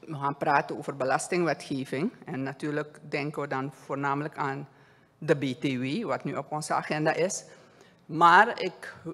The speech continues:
wil het heel graag dus eigenlijk breder neerzetten. Vandaag aan, eh, het begin van deze conferentie, deze activiteit.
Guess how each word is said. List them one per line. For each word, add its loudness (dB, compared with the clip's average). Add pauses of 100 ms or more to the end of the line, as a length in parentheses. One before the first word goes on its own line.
(360)
wil 0
het -4
heel 4
graag 10
dus -6
eigenlijk -8 (680)
breder 8
neerzetten. 6 (520)
Vandaag 4
aan, -2
eh, -2
het -8
begin -2
van 4
deze -2 (1120)
conferentie, 0
deze -2
activiteit. 2